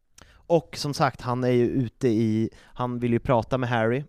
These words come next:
för att det är en stor konflikt, för Rita Skeeter håller ju på att skriva massa skit om Viktor Krum och Hermione, för de går på The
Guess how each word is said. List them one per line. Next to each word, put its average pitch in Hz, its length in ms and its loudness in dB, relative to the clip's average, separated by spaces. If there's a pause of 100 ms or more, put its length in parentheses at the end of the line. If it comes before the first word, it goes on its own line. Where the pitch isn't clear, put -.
för - 160 -6
att 110 200 -4
det 127 400 0
är 123 200 0
en 120 120 -2
stor 151 300 -2
konflikt, - 480 -6
för 117 80 -2
Rita 123 240 -2
Skeeter 151 380 -2
håller 104 180 0
ju 104 40 -2
på 95 120 -8
att 87 60 -10
skriva 98 380 -4
massa 101 240 -10
skit - 540 -8 (500)
om 95 640 -4
Viktor 92 380 -8
Krum 127 440 0
och - 640 -8 (280)
Hermione, 107 540 -4
för - 120 -12
de 117 320 0
går 107 200 0
på 95 400 -4 (720)
The 92 60 -14